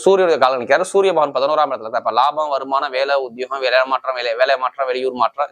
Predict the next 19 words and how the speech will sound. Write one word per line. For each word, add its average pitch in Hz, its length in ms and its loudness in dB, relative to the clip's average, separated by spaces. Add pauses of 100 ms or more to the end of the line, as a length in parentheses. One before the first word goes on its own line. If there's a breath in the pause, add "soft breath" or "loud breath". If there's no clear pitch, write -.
நிறைய 139 140 2
பேர் 143 120 0
வெளிநாடு 143 280 0
வெளியூர் 123 240 -6
போகக்கூடிய 117 280 -2
அமைப்பு 117 280 -4
வருது, 143 180 0
நிறைய 135 180 0
வீடு 143 200 2
கட்ட 131 140 -4
வேண்டிய 110 240 -4
யோகம் 113 180 0
வருது, 123 240 2
இடம் 139 160 2
வாங்குற 127 220 -4
யோகம் 110 280 -8
வருது, 127 200 -2 (720)
ஏதாச்சும் 208 360 6
ஒரு 180 120 2